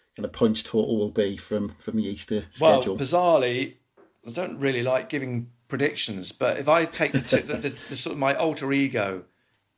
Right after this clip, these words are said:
Speaker 2: which I was just saying about how I've been looking at, back at, you know, teams in the past, and my alter ego is telling me that I should have more confidence and less self-doubt, and I think Sunderland will win both games. Now, the other
Speaker 1: Hmm.
Speaker 2: ego,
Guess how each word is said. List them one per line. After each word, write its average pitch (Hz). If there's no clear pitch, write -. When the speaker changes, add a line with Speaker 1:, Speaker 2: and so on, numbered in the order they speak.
Speaker 2:
which 120
I 123
was 117
just 135
saying 120
about 110
how 117
I've 110
been 117
looking 117
at, 113
back 107
at, -
you 120
know, 107
teams 117
in 117
the 107
past, 117
and -
my 139
alter 175
ego 143
is 107
telling 120
me 92
that -
I 113
should 120
have 131
more 165
confidence 131
and 120
less 139
self-doubt, 120
and 113
I 131
think 113
Sunderland 113
will 110
win 110
both 110
games. 117
Now, 110
the 117
other 147
Speaker 1:
Hmm. 110
Speaker 2:
ego, 117